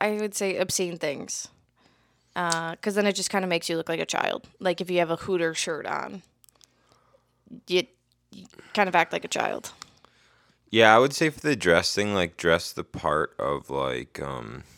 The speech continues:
Speaker 2: of where you're at, and depending on your role, dress, like, one stage above.
Speaker 1: Mm-hmm.
Speaker 2: So, I get, yeah, I don't really wear shit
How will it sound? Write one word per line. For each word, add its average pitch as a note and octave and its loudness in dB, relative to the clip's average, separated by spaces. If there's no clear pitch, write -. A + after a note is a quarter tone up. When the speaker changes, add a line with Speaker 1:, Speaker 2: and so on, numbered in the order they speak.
Speaker 2:
of D2 -6
where D2+ 2
you're C#2+ 0
at, D2 -4
and D#2 -10
depending D2+ -6
on C#2+ -4
your C2+ -4
role, C2+ 2
dress, - -6
like, C2 -8
one C#2 -4
stage C#2 -6
above. C2+ -4
Speaker 1:
Mm-hmm. G3+ -4
Speaker 2:
So, D#2 4
I F#2 2
get, A2 6
yeah, F#2+ 4
I F#2+ 8
don't B2+ 6
really B2+ 4
wear F#2 4
shit - 2